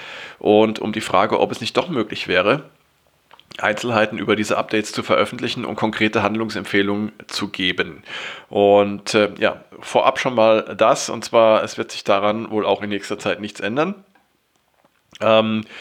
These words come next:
Gary von Google verwies im Podcast darauf, dass, äh, sich die Updates, äh, im Wesentlichen auf die Richtlinien beziehen, äh, die Google seit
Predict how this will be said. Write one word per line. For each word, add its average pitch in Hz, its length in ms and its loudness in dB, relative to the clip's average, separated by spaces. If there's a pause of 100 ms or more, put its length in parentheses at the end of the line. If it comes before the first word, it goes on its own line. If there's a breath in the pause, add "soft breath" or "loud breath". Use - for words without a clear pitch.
(420 loud breath)
Gary 135 340 4
von 120 160 0
Google 127 300 0
verwies 131 400 0
im 113 160 -6
Podcast 117 480 0
darauf, 110 360 4
dass, - 340 0
äh, 110 240 -2 (100)
sich 117 240 -8
die - 120 -4
Updates, 107 720 2
äh, 95 320 2
im 101 140 0
Wesentlichen 113 520 0
auf - 200 -4
die 98 180 -6
Richtlinien 131 720 -4 (340 loud breath)
beziehen, 127 640 0
äh, 101 240 4
die 110 160 -2
Google 113 300 2
seit 101 480 2